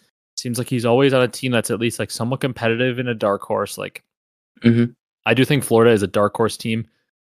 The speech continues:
Speaker 1: to watch at this major. I just, unfortunately, they're in losers bracket. Um, but Havoc's not a bad player. He definitely doesn't deserve to be D. I feel like there's a world you could argue he's in B tier, but I'm okay with him in C.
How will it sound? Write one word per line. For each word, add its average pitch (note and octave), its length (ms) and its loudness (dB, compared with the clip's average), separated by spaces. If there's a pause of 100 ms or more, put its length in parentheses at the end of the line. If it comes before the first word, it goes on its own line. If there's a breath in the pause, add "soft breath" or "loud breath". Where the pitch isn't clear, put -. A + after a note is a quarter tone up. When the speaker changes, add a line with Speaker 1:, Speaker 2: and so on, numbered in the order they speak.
(140)
Speaker 1:
to A#2 60 -2
watch F#2+ 600 0 (320)
at - 100 -8
this A2 180 -6
major. G#2+ 380 -2
I G#2 80 2
just, - 320 -8 (480)
unfortunately, G#2 580 -4
they're F#2 240 -2
in F2+ 140 -6
losers G2 320 -2
bracket. A2+ 480 -2 (360 soft breath)
Um, F2 440 -2 (220)
but A2+ 100 -4
Havoc's G3 260 2
not A3 120 4
a - 20 4
bad - 180 0
player. G2 260 2
He A2+ 180 2
definitely A#2 300 2
doesn't G#2+ 180 -2
deserve G2+ 260 -4
to G2+ 80 -14
be G2 140 -6
D. G#2 360 -2
I - 680 -20
feel B2+ 100 6
like A#2+ 80 4
there's A#2+ 160 4
a A2+ 60 6
world G2+ 260 6
you G#2 80 0
could G#2 140 2
argue G2 240 2
he's G2+ 240 -2
in F#2+ 100 -4
B F#2+ 140 -6
tier, G#2 220 -4
but A2+ 100 0
I'm C#3 140 2
okay A2+ 140 -4
with - 120 -12
him - 80 -20
in - 60 -20
C. - 260 -16